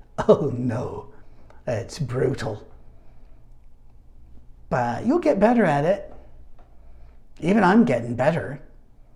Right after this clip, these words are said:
And I was born a twisted little ball of judging people. I used to work with a fellow that just was pray, pray, pray, pray, pray. And prayer's always been a struggle for me. We've had this talk. And I always said the difference between us was whenever he was born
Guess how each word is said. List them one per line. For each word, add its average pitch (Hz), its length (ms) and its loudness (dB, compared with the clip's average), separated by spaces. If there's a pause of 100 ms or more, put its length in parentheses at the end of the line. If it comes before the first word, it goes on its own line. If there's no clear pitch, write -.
(220)
And 131 100 -2
I 233 100 4
was 165 180 2
born 127 580 4
a 120 100 -4
twisted 160 460 -2
little 151 200 4
ball 147 360 8
of 135 100 0
judging 139 440 0
people. 113 420 -10 (1200)
I 147 100 -4
used 156 200 0
to 160 80 2
work 156 220 6
with 135 100 0
a 131 40 -4
fellow 147 340 6
that 131 160 -4
just 139 240 -2
was 123 120 -2
pray, 156 280 0
pray, 143 200 0
pray, 139 200 -2
pray, 135 200 -4
pray. 131 300 -4 (340)
And 147 240 0
prayer's 175 280 2
always 147 220 4
been 143 100 2
a 139 60 0
struggle 135 320 0
for 143 140 -2
me. 139 140 0
We've 143 160 2
had 123 200 -2
this 120 160 -6
talk. - 320 -10 (1160)
And 160 120 2
I 156 40 0
always 151 220 2
said 147 120 0
the 135 80 0
difference 143 320 0
between 147 300 2
us 123 200 -8 (600)
was 151 220 0
whenever 147 500 2
he 226 180 6
was 190 180 4
born 135 500 0